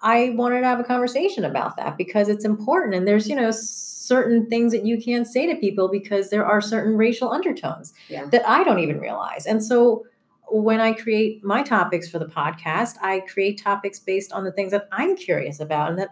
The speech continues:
Speaker 1: I want to learn about because chances are, if I'm curious about it, everybody else is.
Speaker 2: How do you find your, how do you come up with your list of guests? Because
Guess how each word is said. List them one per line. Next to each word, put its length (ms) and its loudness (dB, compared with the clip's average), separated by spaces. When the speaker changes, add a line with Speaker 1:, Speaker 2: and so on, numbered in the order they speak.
Speaker 1:
I 180 0
want 280 -4
to 100 -10
learn 220 -4
about 280 -4
because 380 -2
chances 340 -4
are, 200 6
if 100 2
I'm 200 0
curious 420 0
about 320 0
it, 180 -2
everybody 400 2
else 220 -8
is. 240 -20
Speaker 2:
How 140 4
do 120 10
you 160 8
find 360 8
your, 640 8
how 100 2
do 80 6
you 140 6
come 160 -2
up 140 2
with 160 -4
your 180 4
list 240 2
of 120 -10
guests? 340 2
Because 720 0